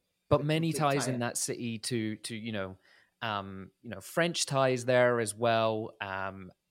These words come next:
Speaker 1: and also, you know, cocktails like you mentioned. And if, if I can move on as well to the two base spirits that we mentioned at the beginning there, because, of course, this is a cocktail that's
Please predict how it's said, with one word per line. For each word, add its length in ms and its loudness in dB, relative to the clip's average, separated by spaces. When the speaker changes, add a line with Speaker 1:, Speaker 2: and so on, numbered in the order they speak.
Speaker 1:
and 180 -4
also, 600 -4
you 80 -10
know, 180 -12
cocktails 540 0
like 260 -4
you 80 -4
mentioned. 720 -4
And 560 2
if, 220 0
if 160 0
I 100 6
can 480 -2
move 320 2
on 480 2
as 160 -2
well 340 4
to 160 -4
the 380 -4
two 320 0
base 340 0
spirits 480 0
that 120 -6
we 360 -4
mentioned 440 0
at 80 -2
the 80 -12
beginning 400 -2
there, 180 4
because, 320 -6
of 140 -8
course, 320 2
this 300 4
is 160 0
a 40 -2
cocktail 480 -2
that's 240 -4